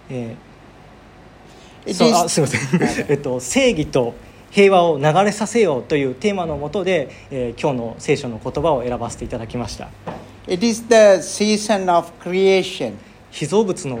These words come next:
Speaker 1: 季節です。
Speaker 2: You know that creation was given by our God, uh, to all of us to live in this world.
Speaker 1: この世界のすべての被造物は神様から私たち一人一人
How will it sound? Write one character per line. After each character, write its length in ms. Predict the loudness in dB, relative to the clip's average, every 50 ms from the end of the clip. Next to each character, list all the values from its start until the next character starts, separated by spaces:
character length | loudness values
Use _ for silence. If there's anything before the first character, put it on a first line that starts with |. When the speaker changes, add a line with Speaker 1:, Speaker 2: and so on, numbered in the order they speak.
| -10 -10
Speaker 1:
季 80 | -8
節 240 | -4 -4 -4 -4 -6
で 100 | -14 -14 -14
す。 260 | -14 -16 -16 -18 -20 -20 -10 -4
Speaker 2:
You 140 | 0 0 2
know 420 | 4 4 6 6 6 4 2 0 -6 -6 0
that 180 | 0 0 0 -2 -8 -10 -6
creation 580 | -4 -2 -2 -2 -2 -4 -4 -6 -6 -4 -2
was 240 | -2 -2 -2 -2 -4 -8
given 400 | -6 -4 0 0 0 0 0 0
by 320 | 0 0 0 0 -2 -6 -10 -14 -20 -14 -6
our 320 | 0 2 2 2 2 0
God, 440 | 0 2 6 6 6 6 6 2 -2 -6 -16 -20 -20 -20 -20 -20 -20 -16 -10
uh, 320 | -6 -4 -4 -4 -4 -6 -10 -14 -20 -20 -20 -20 -20 -20 -14 -6
to 340 | -2 -2 0 0 -2 -4 -6 -4 0
all 280 | 4 6 6 6 6 4
of 160 | 2 2 2
us 280 | 2 2 0 0 -6 -10
to 160 | -8 -6 -4
live 340 | -4 -2 -2 -4 -4 -4 -4
in 160 | -4 -2 -2
this 320 | -4 -6 -6 -8 -10 -10 -8
world. 260 | -8 -6 -8 -8 -12 -14 -20 -20 -20 -20 -20 -20 -20 -20 -20 -12 -6
Speaker 1:
こ 100 | -2 0
の 120 | 0 0 0
世 160 | 0 -2 0
界 240 | 2 4 4 4 4
の 120 | 0 -4
す 140 | -2 -2 0
べ 120 | 0 0
て 100 | -2 -2
の 100 | -4 -4
被 140 | -4 -4 -2
造 160 | 0 0 0
物 240 | 0 -2 -6 -4 -2
は 300 | 0 0 0 0 -2 -6 -8 -6
神 180 | -6 -6 -4
様 260 | -4 -6 -6 -6 -8
か 140 | -8 -6 -2
ら 240 | 0 0 0 0 -2
私 300 | -4 -6 -6 -6 -6 -4
た 160 | -4 -6 -6
ち 100 | -6 -8
一 40 | -10
人 180 | -8 -6 -6 -6
一 60 | -6
人 160 | -6 -4 -4